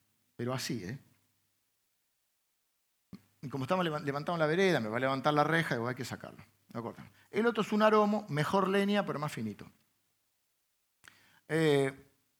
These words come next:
mira, municipalidad lo corta. Digo, "Dejémoslo una altura así, más o menos, para después, cuando lo sacás, pueda hacer palanca".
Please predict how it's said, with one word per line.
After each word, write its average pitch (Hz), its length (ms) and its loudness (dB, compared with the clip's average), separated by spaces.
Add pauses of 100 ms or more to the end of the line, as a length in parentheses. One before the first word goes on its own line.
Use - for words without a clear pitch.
(760)
mira, 185 140 0
municipalidad 196 360 6
lo 196 40 2
corta. 196 460 0 (600)
Digo, 123 180 -6 (400)
"Dejémoslo 156 800 0 (120)
una 123 180 -6
altura 143 260 -4
así, 180 240 -2
más 156 200 -6
o 151 40 -10
menos, 160 220 -6
para 151 240 2
después, 151 260 -2
cuando 123 220 -6
lo 131 80 -4
sacás, 151 340 -4
pueda 120 220 -6
hacer 113 220 -8
palanca". 85 480 -8